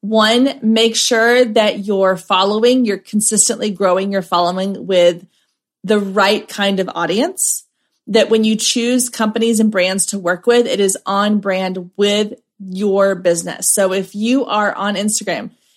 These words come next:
and you are talking about health and fitness all the time, that is your brand. You are a health and fitness coach. And then all of a sudden you start promoting baby products or you start promoting, um, shapewear, <laughs> it's gonna seem a little odd.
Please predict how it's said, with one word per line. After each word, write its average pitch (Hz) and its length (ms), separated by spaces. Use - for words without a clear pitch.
and 208 200
you 226 160
are 247 100
talking 233 460
about 202 200
health 214 400
and 202 160
fitness 190 520
all 208 200
the 202 120
time, 180 340
that 185 160
is 208 160
your 202 80
brand. 175 420
You 196 260
are 202 140
a 185 140
health 214 320
and 208 160
fitness 190 320
coach. - 480
And 220 140
then 214 80
all 240 300
of 254 80
a 254 60
sudden 254 300
you 220 100
start 214 340
promoting 202 480
baby 240 320
products - 800
or 196 120
you 208 180
start 208 380
promoting, 196 800
um, 175 560
shapewear, 208 840
<laughs> - 200
it's 240 180
gonna 285 160
seem 294 280
a 262 40
little 226 200
odd. - 400